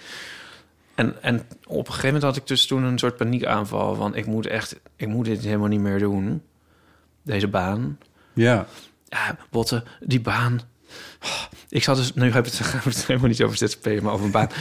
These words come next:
Speaker 1: Ik zat dus op een, ik had, ik had weinig collega's die er dan ook vaak nog niet waren. Of een soort met ziekteverzuim of
Speaker 2: Ja.
Speaker 1: het lieten afweten.
Speaker 2: Ja.
Speaker 1: En ik zat op een gang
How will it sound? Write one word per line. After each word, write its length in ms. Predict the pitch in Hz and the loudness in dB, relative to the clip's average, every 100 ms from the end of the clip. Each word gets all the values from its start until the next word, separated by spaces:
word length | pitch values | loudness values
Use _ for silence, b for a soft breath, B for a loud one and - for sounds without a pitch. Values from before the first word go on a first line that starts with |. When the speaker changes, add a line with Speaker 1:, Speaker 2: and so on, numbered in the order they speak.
| 160 - | -10 -6
Speaker 1:
Ik 140 | 127 | -2
zat 120 | 151 | 0
dus 100 | 147 | 2
op 100 | 135 | 2
een, 180 | 135 123 B B B - - _ - | 2 2 B B B -20 -20 _ -16
ik 360 | - - 180 - | -12 -4 -2 2
had, 300 | 143 - - 143 139 | 2 2 -2 -2 2
ik 180 | 156 147 | 4 6
had 160 | 139 | 6
weinig 320 | 139 139 139 | 8 6 6
collega's 880 | - 131 139 147 110 123 175 - - b b _ | 4 8 8 6 4 4 2 -2 -6 b b _
die 120 | 127 | 4
er 100 | 123 | 6
dan 160 | 123 123 | 6 6
ook 180 | 120 | 6
vaak 300 | - 127 117 | 6 4 6
nog 160 | 123 117 | 2 2
niet 160 | 120 110 | 4 6
waren. 420 | 110 127 135 - | 4 4 2 2
Of 220 | 117 - | 0 -4
een 60 | - | 2
soort 160 | 117 110 | 4 6
met 160 | 110 | 4
ziekteverzuim 760 | 117 123 143 127 120 120 143 147 | 4 2 0 2 4 4 4 2
of 260 | 107 - | 0 0
Speaker 2:
Ja. 120 | 107 - | -2 -2
Speaker 1:
het 180 | - - | -4 -2
lieten 260 | 135 110 127 | 0 2 2
afweten. 500 | 123 131 127 139 160 | 4 4 4 2 -4
Speaker 2:
Ja. 60 | 92 87 92 - | -6 -6 -8 -2
Speaker 1:
En 160 | 123 | 0
ik 80 | 123 | 2
zat 160 | 139 131 | 2 2
op 120 | 123 | 2
een 220 | 123 - - - _ - | 2 0 -6 -20 _ -6
gang 520 | 92 120 139 180 | 4 6 6 4